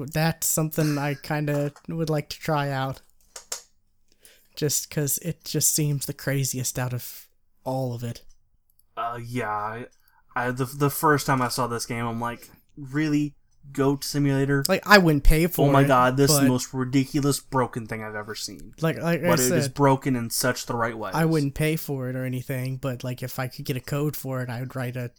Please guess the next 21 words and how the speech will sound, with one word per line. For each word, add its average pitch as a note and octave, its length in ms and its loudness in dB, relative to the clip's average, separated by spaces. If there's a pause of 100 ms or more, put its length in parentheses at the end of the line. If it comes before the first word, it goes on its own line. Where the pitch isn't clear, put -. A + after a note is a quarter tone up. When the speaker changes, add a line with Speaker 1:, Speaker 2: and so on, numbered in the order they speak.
(100)
Speaker 1:
little C3+ 240 -2
article B2+ 580 -6
reviewing B2+ 460 -4
it. B2+ 240 -6 (240)
Yeah. C3+ 300 -4 (1000)
You C3 80 -8
know, A2+ 240 -8 (540)
I C3 80 -6
wouldn't B2 240 -2
spend A#2+ 320 -4
a A#2 40 -6
lot A#2+ 220 -4
of - 80 -12
time C3+ 340 -4
on B2 180 -6
it B2+ 180 -8
like A2+ 320 -10 (480)
I B2+ 80 -6
did, B2 380 -4
um, A#2 600 -6 (580)
oh, A#2 520 -10